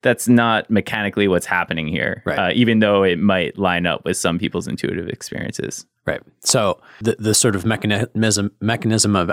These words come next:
Speaker 2: action here is a healthy, happy plants as, as we would define. We have no idea what's going on in the plant's consciousness, but as a, as represented by something that we would see as a healthy plant,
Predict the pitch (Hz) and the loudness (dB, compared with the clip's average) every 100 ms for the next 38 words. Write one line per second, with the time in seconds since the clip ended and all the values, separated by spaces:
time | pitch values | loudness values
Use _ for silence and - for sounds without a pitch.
0 | - 101 95 - 90 87 - 87 80 82 | -2 -2 -2 -6 -6 -8 -6 -4 -4 -4
1 | 82 90 85 85 82 80 76 - _ _ | -6 -6 -4 -2 -2 -4 -6 -8 _ _
2 | _ _ _ - - - 110 107 117 104 | _ _ _ -8 -4 0 0 0 0 -2
3 | - 107 104 87 - - 90 85 87 - | -2 -4 -4 -6 -10 -6 -2 -2 -2 -2
4 | 82 76 - 92 90 - 98 82 76 76 | -2 -2 -2 -4 -4 -4 -4 -4 -6 -6
5 | - 71 78 85 73 85 73 71 78 82 | -6 -6 -4 -4 -4 -4 -4 -4 -4 -4
6 | - 82 71 76 78 76 78 - 82 73 | -4 -4 -4 -2 -2 -4 -8 -8 -8 -8
7 | - 73 73 87 95 87 - 78 78 82 | -8 -8 -4 -4 -2 -4 -2 -2 -2 -2
8 | - - 82 - 104 - 90 90 92 92 | -6 -8 -6 -2 -2 -2 -4 -2 -2 -4
9 | 82 80 78 - 82 82 78 - 87 82 | -4 -2 -2 -2 -4 -6 -8 -8 -10 -6
10 | - 87 151 - 85 82 - 73 - 113 | -4 -2 -2 -2 -2 -4 -6 -10 -2 0
11 | 95 73 | 0 -2